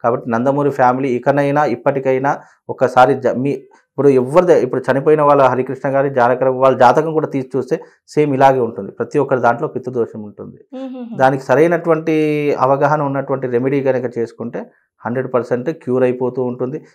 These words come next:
Speaker 1: వాళ్ళ వంశానికి ఉన్నటువంటి దోషం పోతుంది. ఇది వంశానికే ఉన్నప్పుడు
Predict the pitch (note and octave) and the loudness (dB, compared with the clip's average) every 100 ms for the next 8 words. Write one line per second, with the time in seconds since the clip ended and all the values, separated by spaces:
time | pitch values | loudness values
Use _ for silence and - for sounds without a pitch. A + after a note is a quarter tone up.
0 | _ - A#2+ A#2+ A#2 C#3 F3 D#3+ D#3 D3+ | _ 2 4 6 2 2 2 2 2 -2
1 | C#3+ C#3 B2+ A2+ A#2 A#2+ C#3 A#2+ G#2 B2+ | -4 -4 -6 -4 -6 -6 -6 -6 -6 -6
2 | C#3 A#2 B2+ C#3 F3+ F3+ F3 E3 D#3+ D#3+ | -4 -2 -2 0 0 2 2 2 0 0
3 | E3+ F#3 | -2 -2